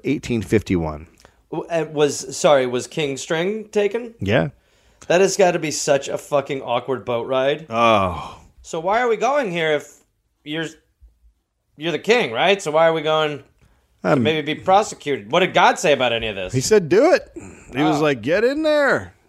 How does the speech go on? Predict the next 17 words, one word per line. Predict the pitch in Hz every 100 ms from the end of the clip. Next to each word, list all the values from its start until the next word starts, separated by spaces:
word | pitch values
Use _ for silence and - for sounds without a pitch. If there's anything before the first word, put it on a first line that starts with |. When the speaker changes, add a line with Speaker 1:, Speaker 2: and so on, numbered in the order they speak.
| _ _ 143
Speaker 1:
Get | 156 170
Speaker 2:
Okay. | 226
Speaker 1:
in | 285
there. | 294 262 180
Get, | 185 208 190 247 240 - _ _ _ _ _ _ _ _ _ 151
be, | 170
be | 202
good." | 185 214 330 254 123 - _ _ _
Speaker 2:
He | _ -
likes | 151 151 175 -
the | 147 147
idea. | 127 123 92 - _
Speaker 1:
Yeah, | - 113 185 -
he's | - 139 107
totally | - 131 165 160
down. | 160 160 156 160 156 120 90 87 _ -
Speaker 2:
Okay. | 113 180 131 101